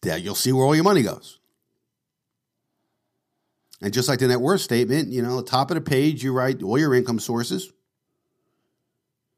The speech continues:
That could be salary, interest, dividends, rent if you own a rental property, anything that comes into your life. The bottom of the page, list all your expenses.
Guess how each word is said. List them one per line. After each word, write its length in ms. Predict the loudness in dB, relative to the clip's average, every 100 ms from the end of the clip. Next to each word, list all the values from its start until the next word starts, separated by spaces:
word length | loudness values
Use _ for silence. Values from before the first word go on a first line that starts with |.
| _ -4
That 140 | 0
could 140 | 2
be 480 | 4 4 2 0 -6 -16 _ _
salary, 640 | -2 0 0 0 0 0 0
interest, 720 | 0 0 0 0 0 -4 -4
dividends, 600 | -2 -2 0 0 -2 -2
rent 400 | 0 0 0 -4
if 140 | -6
you 160 | -6 -6
own 260 | -6 -4
a 60 | -4
rental 320 | -6 -6 -8
property, 640 | -4 -4 -4 -4 -4 -4 -8 _ _ _ 0
anything 360 | 4 4 4
that 100 | 2
comes 300 | 2 2 2
into 180 | 0 0
your 100 | 0
life. 340 | 0 -4 -6 -10 _ _ _ _ _ _ _ _ _ _ _ _ _ _ _ _ _ _ _ _
The 60 | -2
bottom 260 | 2 4 2
of 40 |
the 60 | 0
page, 320 | 2 2 0
list 200 | -2 0
all 100 | 0
your 140 | 0
expenses. 640 | 0 0 0 -2 -10 -16